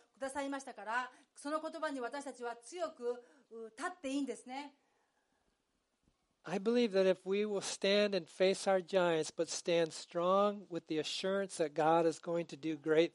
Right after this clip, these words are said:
Speaker 2: things.
Speaker 1: 私たちは、あー、私たちが巨人に直面するときに、
Speaker 2: That
Speaker 1: 信仰に立って、神様の約束に立って、強く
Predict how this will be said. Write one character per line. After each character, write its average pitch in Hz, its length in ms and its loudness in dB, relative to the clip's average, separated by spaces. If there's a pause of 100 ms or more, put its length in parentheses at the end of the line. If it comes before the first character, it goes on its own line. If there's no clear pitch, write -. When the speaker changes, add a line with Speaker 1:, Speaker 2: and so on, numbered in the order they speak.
Speaker 2:
things. 135 480 -8
Speaker 1:
私 320 280 -8
た 359 120 -6
ち 277 160 -16
は、 262 340 -4 (260)
あ 190 720 -14
ー、 190 40 -18
私 330 200 -10
た 339 80 -18
ち 269 60 -20
が 262 140 -10
巨 254 240 -10
人 311 340 -8 (1700)
に 269 200 -14
直 302 200 -8
面 330 180 -4
す 330 100 -12
る 320 80 -12
と 330 100 -10
き 277 140 -12
に、 269 360 -6 (520)
Speaker 2:
That 302 100 2
Speaker 1:
信 359 220 -4
仰 359 140 4
に 349 80 -2
立 330 100 -4
っ - 160 -8
て、 220 240 -12
神 359 180 -4
様 285 180 -8
の 262 60 -10
約 254 220 -6
束 311 180 -14
に 311 80 -10
立 302 100 -8
っ 311 40 -2 (160)
て、 254 240 -10 (300)
強 359 320 -2
く 262 360 -10